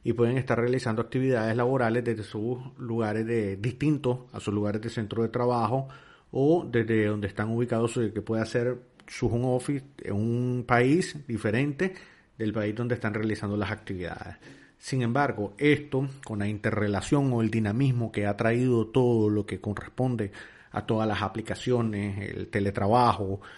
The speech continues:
eh, las telereuniones, las tomas de decisiones a través de algunos, eh, aplicaciones electrónicas, tanto como Zoom o toma de decisiones, incluso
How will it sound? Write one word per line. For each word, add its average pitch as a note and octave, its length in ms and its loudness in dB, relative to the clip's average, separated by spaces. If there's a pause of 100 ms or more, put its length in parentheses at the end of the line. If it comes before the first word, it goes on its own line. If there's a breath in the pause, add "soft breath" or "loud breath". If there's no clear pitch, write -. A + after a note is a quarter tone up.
(200 loud breath)
eh, G2 240 -4
las F#2+ 400 -2 (320 loud breath)
telereuniones, A2 840 2
las F#2 160 -4
tomas A#2+ 400 2
de A2+ 160 6
decisiones G#2+ 680 4 (340 loud breath)
a G#2 160 -4
través G#2 340 -2
de A#2+ 400 0
algunos, A#2 840 0
eh, G2+ 640 0
aplicaciones A2+ 600 0
electrónicas, A2+ 680 2
tanto G2+ 260 -6
como G2 280 -6
Zoom C3+ 320 0
o A2+ 80 -6
toma A2 260 -2
de A2+ 60 0
decisiones, A#2 360 -2
incluso C3 580 4